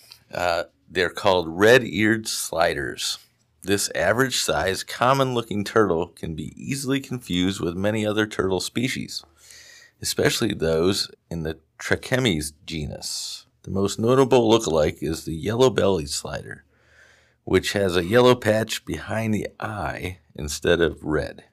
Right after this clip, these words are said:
The red-bellied turtle, which is Pennsylvania's threatened species, has almost identical foraging, nesting, and food requirements as the red-eared slider,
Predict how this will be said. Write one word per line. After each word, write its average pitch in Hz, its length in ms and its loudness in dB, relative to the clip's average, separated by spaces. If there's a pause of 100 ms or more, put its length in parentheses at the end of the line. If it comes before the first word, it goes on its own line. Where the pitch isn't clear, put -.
(340)
The - 80 -12
red-bellied 87 520 4
turtle, 82 440 -2 (600)
which - 220 -8
is 78 400 -6 (340)
Pennsylvania's 90 640 -2
threatened 120 340 4
species, - 640 -8 (480)
has 98 160 0
almost 107 400 -2
identical 104 580 0
foraging, 113 840 0
nesting, 104 600 -4
and 90 160 -6
food 110 300 -4
requirements 76 760 -6
as 76 240 -8
the 73 100 -4
red-eared 80 460 -2
slider, 62 480 -8